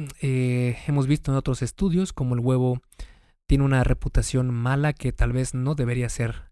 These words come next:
eh, considerada como malo, pero, eh, faltan más estudios para ver si podrían ayudar en este aspecto de mejorar la cognición. Y hay algunos muy interesantes que nos muestran que puede contener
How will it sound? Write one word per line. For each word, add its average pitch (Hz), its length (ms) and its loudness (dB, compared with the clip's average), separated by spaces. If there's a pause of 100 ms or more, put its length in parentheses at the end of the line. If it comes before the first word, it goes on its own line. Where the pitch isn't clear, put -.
(140)
eh, - 380 -6
considerada 123 540 0
como 120 280 -6
malo, 135 360 -4 (640)
pero, 147 320 4 (280)
eh, 113 420 -4
faltan 131 280 0
más 117 200 -2
estudios 180 380 0
para 123 220 0
ver 127 200 0
si - 140 -4
podrían 123 500 -2
ayudar 147 460 2 (420)
en 127 160 -2
este 123 200 -2
aspecto 123 640 -2
de 123 120 -4
mejorar 120 420 -2
la 117 100 0
cognición. 190 580 -4 (520)
Y 202 160 0
hay 147 160 2
algunos 139 480 4
muy 139 140 2
interesantes 139 600 0
que - 80 -6
nos 117 120 -4
muestran 127 600 -2
que 117 440 -2 (240)
puede 131 200 2
contener 120 540 -2